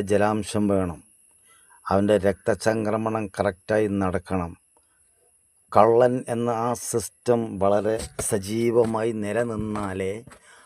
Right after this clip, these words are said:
അവന് മോഷ്ടിക്കാൻ പറ്റൂ. അപ്പോൾ അവന് ശ്വസിക്കാൻ ശ്വാസം വേണം, അത് ഈ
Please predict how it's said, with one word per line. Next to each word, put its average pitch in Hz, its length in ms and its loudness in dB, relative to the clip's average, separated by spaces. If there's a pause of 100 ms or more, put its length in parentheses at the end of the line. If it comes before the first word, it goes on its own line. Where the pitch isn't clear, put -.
(220)
അവന് 101 320 0 (120)
മോഷ്ടിക്കാൻ 95 760 -4 (120)
പറ്റൂ. - 400 -10 (680)
അപ്പോൾ 120 280 2 (680)
അവന് 101 320 0
ശ്വസിക്കാൻ 120 520 0 (540)
ശ്വാസം 107 600 2
വേണം, 85 240 -6 (180)
അത് 92 160 -6
ഈ 92 40 -6